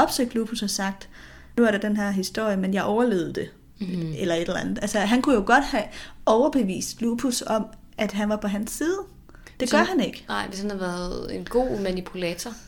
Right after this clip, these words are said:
Speaker 1: Ja.
Speaker 2: det er han jo, så kunne han måske godt have gjort det. Men spørgsmålet er, om Lupus ville have, have kunnet tie stille med det,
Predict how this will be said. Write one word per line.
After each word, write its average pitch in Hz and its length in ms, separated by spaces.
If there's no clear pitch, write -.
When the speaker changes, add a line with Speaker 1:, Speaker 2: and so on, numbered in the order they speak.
Speaker 1:
Ja. 247 180
Speaker 2:
det 185 120
er 196 40
han 196 160
jo, - 80
så - 120
kunne 196 160
han 196 100
måske - 240
godt - 160
have - 100
gjort - 240
det. - 80
Men 175 80
spørgsmålet 196 520
er, 190 40
om 185 120
Lupus 175 400
ville 170 160
have, 165 260
have 170 160
kunnet - 140
tie - 160
stille 320 280
med 233 160
det, 202 100